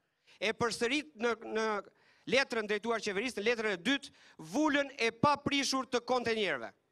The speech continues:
Tani këto mbetje do të vinë këtu. Nëse qeveria s'do të ofrojë transparencë,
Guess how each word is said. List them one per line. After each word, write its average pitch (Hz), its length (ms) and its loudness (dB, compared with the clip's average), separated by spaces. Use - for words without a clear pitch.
Tani 240 240 2
këto 269 340 0
mbetje 240 320 0
do 220 80 0
të 190 120 -6
vinë 196 180 -2
këtu. 113 140 -6
Nëse 285 320 0
qeveria 277 400 0
s'do 185 320 2
të 339 160 0
ofrojë 220 300 -4
transparencë, 175 720 -2